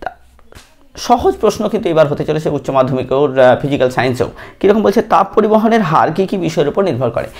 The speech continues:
এটা একটা সহজ সরল প্রশ্ন, তাপ পরিবহনের হার, এটা অত বেশি গুরুত্বপূর্ণ নয়, কিন্তু যতটা গুরুত্বপূর্ণ ছিল যেমন পরিবাহিতাঙ্ক, তোমরা কিন্তু লিখে নাও ভালো করে, পরিবাহিতাঙ্ক থেকে প্রশ্ন কিন্তু আসতে চলেছে। এবার যেটা হচ্ছে তিন নম্বরের প্রশ্ন,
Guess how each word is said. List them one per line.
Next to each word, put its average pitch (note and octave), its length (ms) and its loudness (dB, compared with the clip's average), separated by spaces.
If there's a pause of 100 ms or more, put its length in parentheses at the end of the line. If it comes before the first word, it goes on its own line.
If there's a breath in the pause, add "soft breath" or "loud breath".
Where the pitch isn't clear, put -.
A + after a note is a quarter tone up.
(180 loud breath)
এটা E4+ 120 2
একটা D#4 160 0
সহজ D#3+ 380 0
সরল D3 480 2
প্রশ্ন, - 380 -4
তাপ C#3 240 2
পরিবহনের C3 440 0
হার, A#2+ 180 2 (120)
এটা G3+ 240 2 (320 loud breath)
অত - 160 2
বেশি A3 200 2
গুরুত্বপূর্ণ C#3+ 500 2
নয়, E3+ 180 4
কিন্তু F#3+ 220 0
যতটা C#3+ 360 2
গুরুত্বপূর্ণ C#3+ 500 0
ছিল C3 160 0
যেমন C4+ 180 0
পরিবাহিতাঙ্ক, C#3+ 920 2 (360 loud breath)
তোমরা G3 200 2
কিন্তু G#3 200 2
লিখে F3 260 4
নাও G3 120 4
ভালো D3 200 4
করে, D#3 160 2
পরিবাহিতাঙ্ক D3 640 2
থেকে E3 180 0
প্রশ্ন C#3 280 -4
কিন্তু C3 240 -2 (100)
আসতে C3+ 340 2
চলেছে। B2 360 0 (560 loud breath)
এবার B3+ 280 2
যেটা G#3 200 2
হচ্ছে D#3 320 2
তিন D#3+ 180 2
নম্বরের C#3+ 300 4
প্রশ্ন, C3+ 360 -2